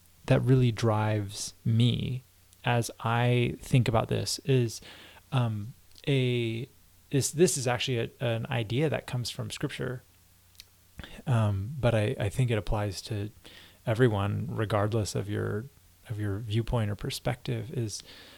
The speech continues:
um, this concept of thinking about those things that have a positive impact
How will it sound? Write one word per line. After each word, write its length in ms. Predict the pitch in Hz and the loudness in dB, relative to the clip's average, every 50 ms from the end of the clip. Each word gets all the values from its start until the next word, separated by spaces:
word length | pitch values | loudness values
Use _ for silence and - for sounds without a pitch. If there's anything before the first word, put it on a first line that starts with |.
| - - - - | -20 -16 -8 -4
um, 260 | 131 120 113 110 - 123 | -2 -2 -2 -2 -2 0
this 180 | 139 131 - | 0 0 0
concept 640 | - - - 139 143 160 160 143 - 139 120 - - | -2 -4 -4 -2 -2 -2 -2 -2 -2 -4 -4 -4 -6
of 220 | - 156 117 107 | -6 -6 -6 -6
thinking 600 | - - - - - 160 151 147 131 - 165 165 | -8 -16 -14 -6 0 0 0 0 0 -2 -2 -2
about 300 | 156 131 123 123 143 - | -2 -2 -2 -4 -4 -4
those 260 | - 127 123 117 - - | -4 -4 -4 -4 -6 -6
things 640 | - 123 117 113 117 120 131 135 - - - - - _ _ _ - - | -4 -2 -2 0 0 0 0 -2 -2 -6 -12 -14 -18 _ _ _ -8 -2
that 180 | - 123 - - | -2 -2 -2 -2
have 680 | - - - 131 117 117 117 117 117 117 113 - - - - - - - - - _ _ - - - | -6 -6 -4 -2 0 2 2 2 2 0 -2 -4 -10 -20 -20 -20 -20 -20 -20 -20 _ _ -20 -14 -8
a 220 | - 123 113 110 104 | -6 -4 -4 -4 -4
positive 680 | - - - - 113 113 113 107 113 120 110 110 104 - | 0 0 0 2 2 0 0 -2 -2 -2 -2 -4 -4 -2
impact 680 | 123 120 131 127 160 196 226 214 - - - - | -2 -2 0 0 0 0 0 -2 -4 -8 -12 -16